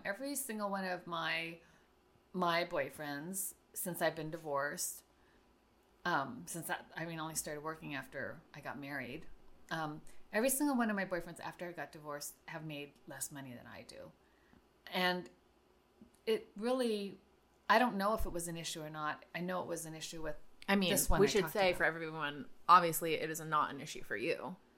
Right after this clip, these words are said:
Speaker 1: It's not a, well, clearly it's not an
Speaker 2: Yeah.
Speaker 1: issue for me.
Speaker 2: Yeah.
Speaker 1: As long as it's not an issue for them. If it's an
Speaker 2: Right.
Speaker 1: issue for them, then it becomes an issue for me.
Speaker 2: Right.
Speaker 1: So how do you deal with that?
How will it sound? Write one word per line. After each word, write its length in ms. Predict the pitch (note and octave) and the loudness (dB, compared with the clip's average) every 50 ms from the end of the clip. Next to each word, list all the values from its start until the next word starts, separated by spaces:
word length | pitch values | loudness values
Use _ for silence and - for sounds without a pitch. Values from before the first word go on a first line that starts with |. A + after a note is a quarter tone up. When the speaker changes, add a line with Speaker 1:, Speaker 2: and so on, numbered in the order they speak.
| _ _ _ _ _ _ _ | _ _ _ _ _ _ _
Speaker 1:
It's 200 | A#3 G#3 F#3+ F#3 | 4 4 4 4
not 240 | F#3+ A3 B3 C#4+ C#4 | 4 6 6 6 6
a, 100 | A3 - G3 | 4 2 2
well, 200 | - G3+ F3 - - | 0 0 0 0 -4
clearly 560 | - - - - A#3+ D4 F4+ G#4 G#4+ E4+ A3+ G3 | -8 -8 -2 4 6 8 8 8 6 6 4 2
it's 160 | F#3+ G3 - | 2 0 0
not 180 | F#3 F3 - - | 2 2 2 2
an 60 | - | 0
Speaker 2:
Yeah. 40 | E3 | -2
Speaker 1:
issue 160 | F#3 F#3+ - - - | -6 -6 -8 -12 -14
for 80 | - - | -14 -12
me. 240 | - - - - - _ _ _ | -12 -12 -14 -16 -20 _ _ _
Speaker 2:
Yeah. 180 | - F#3+ E3+ - - - - _ _ _ _ - | -8 -8 -6 -6 -8 -12 -16 _ _ _ _ 2
Speaker 1:
As 160 | A3 G#3+ G#3+ | 2 4 4
long 180 | A#3+ B3+ B3 B3 | 2 2 2 0
as 140 | A#3+ A3 G3+ | 0 -2 -2
it's 140 | G#3 G3+ | -4 -6
not 220 | G#3 A3+ A3+ A3+ A3 | -4 -2 0 0 -2
an 60 | G#3 | -2
issue 260 | - G#3+ F#3+ - G#3 F#3 | -6 -6 -6 -6 -8 -8
for 140 | - F#3+ | -8 -4
them. 220 | F#3 F#3+ F3 E3 - - - | -2 0 0 -2 -2 -8 -10
If 100 | - G#3+ A#3 | -8 -8 -4
it's 100 | G3 F3+ | -2 -2
an 80 | - | -2
Speaker 2:
Right. 100 | - - - | -2 -4 -4
Speaker 1:
issue 260 | - B3+ B3 - A3+ | -4 -4 -2 -2 -6
for 140 | F#3+ G3+ G3 | -4 -6 -6
them, 600 | F#3+ A#3+ C#4 D#4 C#4+ A#3+ G#3 G3 G3 G3 G3 G#3 - - - - _ _ _ _ _ _ | -2 2 4 6 6 6 6 6 2 -2 -4 -8 -12 -20 -20 -20 _ _ _ _ _ _
then 140 | - A3 G3+ | 4 4 4
it 60 | F#3+ | 4
becomes 300 | F3 F3 - F3+ E3+ - | 0 -4 -6 -8 -8 -8
an 80 | F3+ D#3+ | -8 -10
issue 220 | D#3 - - D#3+ | -10 -10 -12 -14
for 100 | D3+ - C#3 | -14 -14 -14
me. 240 | C3+ B2 - - - - - _ | -14 -14 -16 -16 -20 -20 -16 _
Speaker 2:
Right. 320 | - F3 - - - - - - - - - - - - - - - - - - - - - - - - - - - - - - - - - - | -6 -6 -4 -4 -2 -4 -4 -4 -6 -12 -18 -18 -16 -14 -14 -12 -12 -10 -12 -12 -12 -14 -16 -18 -20 -20 -20 -20 -18 -18 -20 -18 -14 -14 -10 -8
Speaker 1:
So 300 | - - G#3 G3+ F#3 G3+ - | -4 0 2 2 2 2 0
how 100 | F3+ G3+ | -4 -4
do 80 | F#3+ | -4
you 60 | F#3 | -4
deal 200 | D#3 D#3+ F#3 A#3 | -4 -4 -4 -4
with 140 | A3+ F3 - | -6 -6 -8
that? 240 | - B2 A2 - - | -10 -12 -12 -14 -14